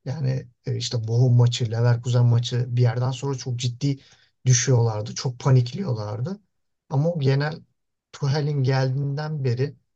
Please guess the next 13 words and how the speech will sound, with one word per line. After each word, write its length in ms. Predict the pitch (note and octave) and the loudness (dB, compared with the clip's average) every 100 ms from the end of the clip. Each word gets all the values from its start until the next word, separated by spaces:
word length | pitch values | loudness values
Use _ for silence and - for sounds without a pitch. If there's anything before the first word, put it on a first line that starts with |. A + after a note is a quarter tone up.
| _ | _
o 120 | - - | -14 -6
ilk 240 | C#3 B2 | -6 -2
yarı 140 | C#3+ C3+ | -2 -2
sonları 580 | - C3 C3 B2+ B2 | -2 0 2 2 2
düşen, 520 | A#2 A#2+ B2+ A2+ A2+ A#2+ _ - | 2 0 0 -4 -6 -12 _ -14
işte 180 | - | -10
tempo 460 | B2 B2 A#2 B2+ B2+ | -2 2 2 2 0
düşüren, 500 | A#2+ - A#2 A2 A2+ - _ _ _ - | 0 -2 -2 -2 -6 -10 _ _ _ -12
ikinci 440 | B2+ C#3 B2+ A#2 | -4 2 4 4
yarıda 560 | B2 A#2+ A#2+ C3 B2 - | 4 2 2 0 -2 -6
altmıştan, 680 | C3+ B2 C#3+ A#2+ - B2 B2+ | -10 -8 -6 -8 -6 -4 0
yetmişten 560 | B2 B2 - - C3+ | 0 -2 -10 -6 -4
sonra, 460 | A#2+ B2+ B2 C3 | -4 0 2 2